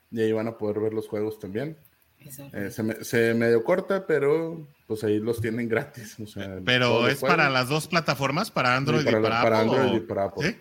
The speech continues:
Speaker 1: para los dos.
Speaker 2: Uh,
Speaker 3: Ok.
Speaker 2: muy bien,
Speaker 1: Y
Speaker 2: excelente.
Speaker 1: y bajen The Score.
Speaker 2: Ok.
Speaker 1: A-, aquí, bueno, no, luego ahorita ponemos ahí el, el mensaje, pero The Score,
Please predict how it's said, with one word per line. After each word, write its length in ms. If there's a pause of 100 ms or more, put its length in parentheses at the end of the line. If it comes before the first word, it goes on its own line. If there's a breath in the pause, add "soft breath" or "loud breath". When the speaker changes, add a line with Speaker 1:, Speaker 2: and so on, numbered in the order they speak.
(120)
Speaker 1:
para 140
los 160
dos. 240
Speaker 2:
Uh, 260
Speaker 3:
Ok. 300
Speaker 2:
muy 120
bien, 380
Speaker 1:
Y 40
Speaker 2:
excelente. 1000 (420)
Speaker 1:
y 260
bajen 1400
The 480
Score. 440 (1300)
Speaker 2:
Ok. 140 (180)
Speaker 1:
A-, 260
aquí, 560
bueno, 280
no, 280
luego 520
ahorita 360
ponemos 340
ahí 100
el, 240
el 240 (300)
mensaje, 600
pero 260
The 160
Score, 420